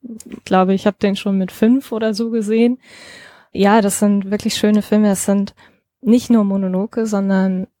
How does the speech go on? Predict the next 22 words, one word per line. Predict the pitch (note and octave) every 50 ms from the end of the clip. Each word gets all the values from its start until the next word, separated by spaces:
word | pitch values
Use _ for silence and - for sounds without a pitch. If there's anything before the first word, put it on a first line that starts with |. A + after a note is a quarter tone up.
| _ -
fast | - - - G#3 G#3+ - - - -
sämtliche | G3+ G#3 A3+ A#3 - A#3 A3 - - G#3+ G3 F#3+
Ghibli-Filme | - - G#3 - - G#3 G#3 G3+ G3 F#3+ G3 _ _ - - - G3+ G3 G3 F#3+ F3+ F3+
haben | F#3 F#3 F#3+ F#3+ F#3+ F#3+
ja | F#3 F3 E3+ E3
eine | - - F3 F#3 F#3 F#3
starke | - - - - F3+ F3+ F#3 G3+ G3 - G3 F3+ F3+
weibliche | F3+ F3 F3+ F#3 - - G3 - G3+
Protagonistin. | - - G#3 G3 - F#3 F3+ F#3 F3 F3 F3+ F#3+ G3+ - - - - E3+ E3 E3+ E3+ F3 F#3+ - _ - - - - - - - - - _ _
Und | - G3+ G3 G3 F#3+ F#3 F3+ F3 F3+ - -
ich | - G#3+ - - G3
weiß | F#3+ G#3+ - - - - G3 F#3+ F#3 G3+ G#3 G#3+ - - - - - -
noch | - - F#3+ F#3 F3+ - -
genau, | G3+ F3+ F3+ F3+ F3+ F#3 F#3
dass | F#3 F3+ - -
ich | F3 F3+ -
damals | - F3 E3+ F3 F3 F3+ -
als | - E3 - -
Kind | - - A3+ A3+ A3+ G#3+ - -
auch, | - F3 E3+ E3+ F3 -
dass | - F#3+ F#3+ - G3+
ich, | G3 -